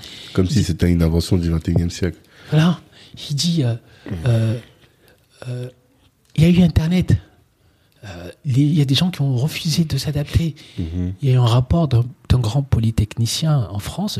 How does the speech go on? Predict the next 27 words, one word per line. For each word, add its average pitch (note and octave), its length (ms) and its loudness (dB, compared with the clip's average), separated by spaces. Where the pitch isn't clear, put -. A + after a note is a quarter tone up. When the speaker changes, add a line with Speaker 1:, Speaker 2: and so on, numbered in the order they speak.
Speaker 2:
qui C#3+ 100 -6
a C#3+ 40 -2
dit, C#3 220 -2
euh, G2+ 160 -4
Internet, D#3 320 -2
ça - 60 -2
n'a - 40 0
pas C#3 120 0
d'avenir C3 440 2
en B2+ 40 -4
France. - 460 -10
Speaker 1:
Mhm. F#2 640 2
Speaker 2:
Et, G2 260 -8
et, A2 160 -8
et D3 240 2
<clears throat> - 260 -16
pourtant, D3+ 500 -2
ça - 240 -6
a A2+ 60 -6
tout - 140 -12
changé. D#3 400 -4
Speaker 1:
Mhm. G2 160 -4
Speaker 2:
Donc, A2 140 -12
la A#2 80 -6
question, - 460 -4
c'est - 200 -10
toujours, D#3 460 2